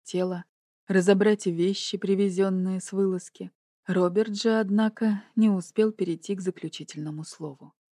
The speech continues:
Штефани вдруг напряглась, набрав в лёгкие воздуха, и заговорила.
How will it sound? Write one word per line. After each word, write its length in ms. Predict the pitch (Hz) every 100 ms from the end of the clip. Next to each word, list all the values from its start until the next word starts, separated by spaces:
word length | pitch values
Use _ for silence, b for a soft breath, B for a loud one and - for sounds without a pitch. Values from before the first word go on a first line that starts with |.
| _ _
Штефани 480 | - - 262 262 233
вдруг 320 | 196 196 220
напряглась, 720 | 220 - 175 160 160 190 -
набрав 360 | 208 202 202 202 -
в 20 |
лёгкие 440 | 190 196 - 202
воздуха, 580 | 185 196 185 196 - 190 - _ _
и 100 | 196
заговорила. 760 | 190 190 202 196 180 135 135